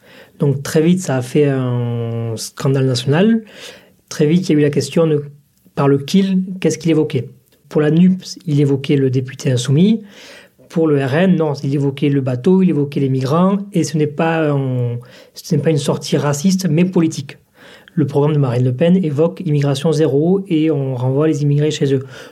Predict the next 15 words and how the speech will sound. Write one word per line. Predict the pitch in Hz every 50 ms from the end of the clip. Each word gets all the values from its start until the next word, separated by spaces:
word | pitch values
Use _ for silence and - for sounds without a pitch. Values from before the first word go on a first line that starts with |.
| _ _ -
Donc, | 147 156 170 185 185 185 - - - - _ -
il | 170 151
n'y | 151
avait | 143 143 151
rien | 143 156 160
de | 147
choquant. | - 139 - 135 127 123 - - - - - - - - - - -
Mais | 165 175 185
c'est | 185 - 175
la | 156 143
première | - - - - - - 196 190 185 185 185
fois | - - 190 190
dans | 180 170 160 151 135
cette | - - 139 131
législature | 156 151 151 147 139 - 160 135 - - 190 202 214 185 185